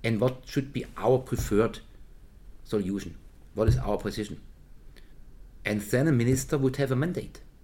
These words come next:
being backed by the whole government, even by a difficult coalition. Um, and indeed, the German vote often is coming too late. I have seen so many council meetings in which an ambassador to Brussels,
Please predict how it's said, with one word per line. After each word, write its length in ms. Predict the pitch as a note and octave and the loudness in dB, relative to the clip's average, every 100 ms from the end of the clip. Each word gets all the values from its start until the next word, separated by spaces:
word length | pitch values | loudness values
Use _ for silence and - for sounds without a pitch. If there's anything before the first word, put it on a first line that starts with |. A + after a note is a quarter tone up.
| - - - | -20 -18 -6
being 200 | B2 A#2+ | -2 -2
backed 380 | G#2 C#3 - - | -2 -4 -4 -2
by 120 | B2 | 0
the 120 | B2 | 2
whole 120 | G#2+ D#3+ | 4 4
government, 440 | C3 A#2 G#2+ - | 2 -2 -4 -4
even 180 | D3+ C#3 | -2 0
by 140 | B2+ | 2
a 140 | C3 - - - - - - - | 2 2 -6 -14 -18 -20 -18 -4
difficult 340 | C3+ C3 C3+ | 0 2 2
coalition. 520 | C3 B2+ C#3+ B2 - - - - - - - - - | 6 6 6 0 -4 -6 -12 -16 -18 -20 -20 -20 -10
Um, 400 | F#2 F2 E2+ F2 E2 - - - | -4 -2 -2 -4 -8 -18 -16 -6
and 160 | G#2 | -4
indeed, 400 | - A#2 A#2+ C3+ | 0 0 0 -6
the 80 | - - | -6 -2
German 320 | A#2 A2+ G2+ | 2 2 4
vote 220 | G#2 C#3+ | 2 2
often 280 | - A2+ - | 0 -4 0
is 280 | B2+ B2 - - - - - - - - - - - - - - | -2 -2 -8 -16 -20 -20 -20 -20 -20 -20 -20 -20 -20 -20 -20 -6
coming 260 | - A#2 B2+ | 0 2 2
too 120 | A#2+ | 4
late. 340 | A#2+ A2 - - - - - - - - - | 4 2 -4 -16 -20 -20 -20 -20 -20 -20 -14
I 100 | G2 | -10
have 220 | F#2+ G2 | -10 -10
seen 220 | - A2+ A2+ | -4 0 0
so 180 | - | 2
many 200 | A#2 A#2+ | 2 2
council 360 | A#2+ F#2 A#2+ B2+ | 2 0 0 2
meetings 420 | B2 A#2+ B2+ A#2+ | 2 2 0 0
in 140 | B2 G2 | 0 0
which 220 | A#2+ - | 0 -2
an 120 | - - - - - | -4 -6 -18 -18 -6
ambassador 580 | F#2+ F#2 A2 C#3 A#2 - - - - - - - - - - - | -2 2 4 4 4 2 -6 -18 -18 -18 -20 -18 -18 -20 -12 -2
to 80 | A#2 | -2
Brussels, 460 | - F#2+ - - | -2 -6 -6 -12